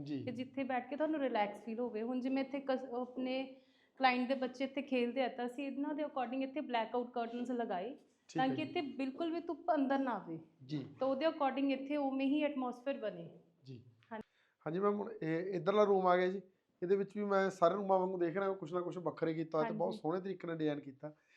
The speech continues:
Speaker 1: ਤੇ ਇੱਕ ਤੁਸੀਂ ਇਹ ਰੂਮ ਦੇ ਵਿੱਚ ਕੁਛ ਖਾਸ ਕੀਤਾ, ਤੁਸੀਂ ਦੱਸ
Speaker 2: ਹਾਂਜੀ,
Speaker 1: ਰਹੇ ਸੀ ਵੀ
Speaker 2: ਹਾਂਜੀ।
Speaker 1: ਕਲਾਇੰਟ ਨੂੰ ਸੁਜੈਸਟ ਕੀਤਾ।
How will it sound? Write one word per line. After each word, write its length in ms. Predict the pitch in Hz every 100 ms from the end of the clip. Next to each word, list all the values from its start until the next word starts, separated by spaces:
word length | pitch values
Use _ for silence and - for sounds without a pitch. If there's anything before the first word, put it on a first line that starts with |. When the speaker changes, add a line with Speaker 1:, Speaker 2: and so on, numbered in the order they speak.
| _ 208
Speaker 1:
ਤੇ 160 | 262 277
ਇੱਕ 220 | - -
ਤੁਸੀਂ 220 | 208 233
ਇਹ 100 | 240
ਰੂਮ 180 | 220 214
ਦੇ 60 |
ਵਿੱਚ 180 | 214 208
ਕੁਛ 240 | 214 214 214
ਖਾਸ 280 | 175 170
ਕੀਤਾ, 300 | - 165 160
ਤੁਸੀਂ 140 | 156 165
ਦੱਸ 80 | 160
Speaker 2:
ਹਾਂਜੀ, 200 | 247 190
Speaker 1:
ਰਹੇ 80 |
ਸੀ 60 | 175
ਵੀ 60 | 175
Speaker 2:
ਹਾਂਜੀ। 140 | -
Speaker 1:
ਕਲਾਇੰਟ 280 | 170 160 165
ਨੂੰ 100 | 170
ਸੁਜੈਸਟ 360 | - 156 147 -
ਕੀਤਾ। 300 | 160 180